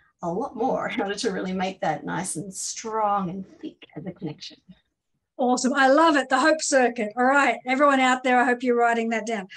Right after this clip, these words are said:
Speaker 2: Hope circuit, really important. So for me, and we talked about this before as well, um, it really is when people are in that place where they've built that muscle,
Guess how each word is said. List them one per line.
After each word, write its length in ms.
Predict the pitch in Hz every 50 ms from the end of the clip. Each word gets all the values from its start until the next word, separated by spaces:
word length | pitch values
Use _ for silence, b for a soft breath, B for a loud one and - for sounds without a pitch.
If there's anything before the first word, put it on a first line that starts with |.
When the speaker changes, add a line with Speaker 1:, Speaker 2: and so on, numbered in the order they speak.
| B B B B -
Speaker 2:
Hope 220 | 302 302 302 302
circuit, 600 | 302 - 339 294 269 247 - 311 269 269 269 262 B B B -
really 340 | 247 254 262 262 262 254
important. 480 | 247 247 247 269 254 233 220 226 214 - B B B B B B B
So 500 | - - - - 381 370 359 349 311 294 - - _ _
for 140 | - 302 311
me, 480 | 330 392 440 523 523 440 311 277 277 277
and 100 | 302 302
we 100 | 349 -
talked 240 | - 392 381 -
about 160 | 359 294 269 254
this 160 | 262 269 269
before 440 | - 254 247 - 339 311 277 269 247
as 120 | 240 233
well, 380 | 247 262 247 233 226 226 226 B B B B B B B _ -
um, 260 | 285 294 269 254 254 - _
it 140 | 285 294 294
really 480 | 294 311 320 349 370 359 349 339 311 294
is 120 | 294 - B B B B
when 220 | 320 330 381 427 427
people 440 | - 381 381 392 392 370 339 302 269
are 120 | 254 254
in 100 | 262 262
that 180 | 254 254 254 -
place 260 | - 233 226 226 -
where 80 | 240
they've 220 | 214 220 208 202 -
built 240 | 262 254 285 294 -
that 220 | 262 247 247 247
muscle, 640 | 247 240 233 240 262 - - - - - 156 233 330